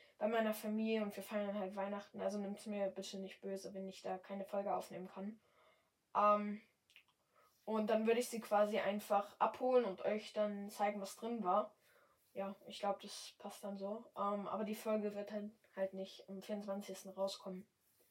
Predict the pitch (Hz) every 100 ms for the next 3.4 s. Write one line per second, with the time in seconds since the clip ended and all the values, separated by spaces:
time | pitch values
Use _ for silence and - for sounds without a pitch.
0 | _ _ - - - _ _ _ _ _
1 | - - - _ _ _ _ _ - -
2 | - 226 - - - 233 254 285 233 220
3 | 214 185 208